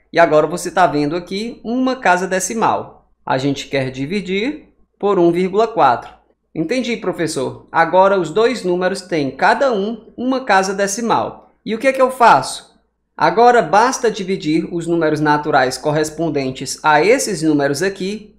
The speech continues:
sem a vírgula. Como assim, professor? Eu vou explicar melhor. Esse número aqui, sem a vírgula, corresponde a dois mil e oitocentos, concorda? Tirando a vírgula, é verdade, professor.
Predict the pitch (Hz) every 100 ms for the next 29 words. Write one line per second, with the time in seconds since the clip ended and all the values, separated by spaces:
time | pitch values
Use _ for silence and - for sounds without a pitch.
0 | - - 214 233 233 165 147 131 117 113
1 | - _ _ _ _ - 269 269 254 220
2 | 160 139 131 127 127 - 135 _ - 175
3 | 190 226 226 214 196 156 165 196 165 113
4 | 110 _ _ _ _ 214 277 - 240 226
5 | 214 208 202 151 160 - - _ _ -
6 | - 269 311 254 165 135 135 139 160 208
7 | 262 320 - _ _ _ - 175 190 180
8 | - 185 180 190 202 294 311 _ _ -
9 | 147 175 196 170 160 180 196 196 262 247
10 | 220 208 - 147 151 165 208 247 294 -
11 | - - 151 143 143 139 175 214 240 285
12 | - - 135 151 220 233 185 131 156 -
13 | 147 147 127